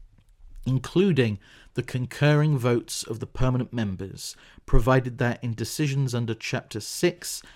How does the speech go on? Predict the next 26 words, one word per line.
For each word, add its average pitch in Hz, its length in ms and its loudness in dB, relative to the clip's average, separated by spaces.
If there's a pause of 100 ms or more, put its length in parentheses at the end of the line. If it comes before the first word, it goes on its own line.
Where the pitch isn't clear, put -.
(120)
and 123 100 -2
under 113 140 0
Paragraph 123 540 0
three 120 280 -4
of 110 80 -2
Article 110 320 -4
fifty-two, 131 640 -4 (280)
a - 60 -6
party 147 680 0
to 131 200 -6
a 123 60 0
dispute 135 760 -4
shall 143 340 2
abstain 127 600 -2
from 113 240 -6
voting. 107 580 -4 (2500)
Article 214 420 2
twenty-seven 143 720 0
explicates - 760 -6
the 104 80 -8
voting 113 360 -4
procedure 101 640 -10
of 104 80 -18
the 101 80 -12
Security - 520 -8
Council. 90 540 -12